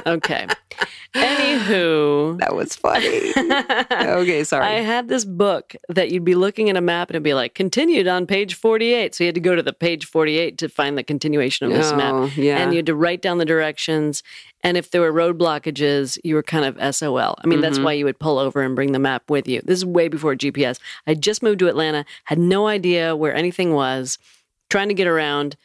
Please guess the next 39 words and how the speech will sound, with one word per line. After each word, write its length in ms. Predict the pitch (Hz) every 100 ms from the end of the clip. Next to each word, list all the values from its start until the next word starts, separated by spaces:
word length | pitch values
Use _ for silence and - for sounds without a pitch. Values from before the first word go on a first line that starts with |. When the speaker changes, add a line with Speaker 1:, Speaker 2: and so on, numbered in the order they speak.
| - - _
Speaker 1:
So 200 | - 233
I'm 100 | 208
driving 400 | 196 202 214 269
through 180 | 262 254
a 60 | 208
neighborhood 440 | 190 180 180 180
I'm 160 | 156 151
not 340 | 156 160 -
familiar 480 | - 185 160 147 131
with 280 | 107 120 98 -
at 280 | - 139 120 - -
all. 320 | 98 - 50
And 100 | 180
it's 240 | 180 - - -
a 60 | 220
little 200 | 285 277
sketch, 580 | - - 180 110 - -
I'm 100 | 170
not 200 | 175 165
gonna 200 | 147 101
lie. 240 | - - - - _
Speaker 2:
Mm-hmm. 180 | 165 151
Speaker 1:
So 340 | 151 226 214 - _
I'm, 160 | 196 196
like, 160 | 190
going 260 | 214 254 294
on 100 | 294
a 60 |
street 440 | 277 - 196 180 -
in 100 | 180
this, 220 | 190 185
this 240 | 180 180 -
neighborhood. 680 | 185 170 165 151 143 143 143 _ _
I 80 | 165
look 240 | 180 214
down 220 | - 202 190
a 40 |
side 380 | - 170 170 156
street 420 | - 160 151 -